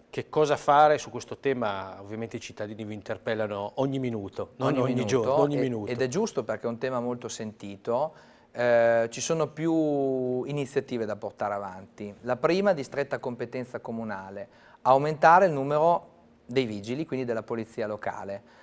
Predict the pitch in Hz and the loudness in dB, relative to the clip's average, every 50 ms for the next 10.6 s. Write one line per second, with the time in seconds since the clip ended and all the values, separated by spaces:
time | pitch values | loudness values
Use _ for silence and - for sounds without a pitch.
0 | - _ - - 127 120 123 120 123 127 - - 135 127 127 - 131 127 127 110 | -20 _ -4 -4 -2 -2 0 0 0 0 2 2 2 2 2 0 -4 -4 -4 -4
1 | 123 156 160 151 - - 170 185 208 214 - - 127 123 123 117 120 117 113 113 | -2 -2 -4 -2 0 2 2 4 4 2 2 -2 -2 -2 -2 -2 -2 -2 -4 -6
2 | 110 - - 120 117 - 135 127 120 113 110 - 113 107 107 104 107 104 - - | -6 -6 -8 -10 -6 -4 -4 -2 -2 -4 -4 -6 -4 -4 -2 -2 -4 -4 -4 -4
3 | 107 101 - - 107 98 90 87 - - - 104 - 113 110 - - 107 107 - | -4 -4 -6 -8 -8 -8 -8 -12 -14 -14 -14 -6 -4 -4 -4 -4 -6 -8 -8 -10
4 | 110 - - 147 135 160 175 190 196 208 202 208 214 226 - - - - - 120 | -10 -10 -10 -4 0 2 4 4 4 2 0 -2 -4 -6 -12 -18 -18 -10 -6 -4
5 | 117 113 110 117 117 117 113 113 - 127 123 123 117 110 - - 110 104 - - | -2 0 2 0 2 2 0 0 4 4 4 4 4 0 -2 -4 -6 -4 -4 -6
6 | 110 107 104 113 110 120 127 120 113 110 110 104 104 90 - - - 107 98 - | -6 -4 -2 -2 0 0 0 0 -2 -4 -4 -6 -6 -8 -10 -10 -10 -10 -6 -6
7 | 110 107 104 101 95 - 117 110 107 104 - - 110 101 - - 110 113 113 110 | -6 -6 -6 -8 -6 -6 -6 -4 -4 -8 -10 -10 -12 -10 -6 -4 -4 -2 -2 -2
8 | 110 - 113 107 104 107 120 120 113 104 101 95 - 107 104 101 104 104 123 139 | -4 -4 -6 -6 -4 -2 0 0 0 -2 -4 -6 -6 -6 -4 -4 -2 0 2 2
9 | 131 113 107 101 101 104 107 110 117 120 117 113 - 101 101 101 110 113 107 101 | 2 0 -2 -6 -6 -6 -6 -4 -4 -6 -6 -6 -8 -8 -8 -8 -6 -6 -6 -6
10 | 98 107 123 135 147 180 190 170 175 143 117 | -6 -8 -8 -6 -6 -6 -6 -4 -6 -6 -8